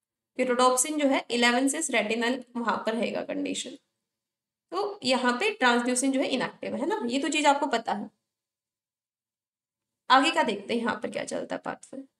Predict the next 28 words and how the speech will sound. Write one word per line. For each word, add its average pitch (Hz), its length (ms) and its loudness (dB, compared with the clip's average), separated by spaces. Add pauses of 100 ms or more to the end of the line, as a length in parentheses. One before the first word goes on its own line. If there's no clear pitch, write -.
(720)
ट्रांसड्यूसिन 294 540 4
active 302 360 -2
है 233 200 -2 (640)
तो 262 80 2
क्या 294 160 8
रहेगा, 285 440 4 (380)
ये 247 200 0
सीजीएमपी 320 1000 2
फॉस्फोडाइस्टरेज 254 1040 4
एंजाइम - 400 -2
पीडीई 269 500 0
यानी 226 280 0
फॉस्फोडाइस्टरेज 254 720 2
को 254 80 -2
activate 247 400 -2
करेगा, - 320 -6 (500)
जो 269 120 2
क्या 302 240 8
करना 330 260 4
जानता 247 360 2
है, 262 100 0
जो 277 120 2
सीजीएमपी 294 800 2
को 269 140 2
convert 269 420 2
करना 240 260 2
जानता 214 380 -2
है 240 220 -6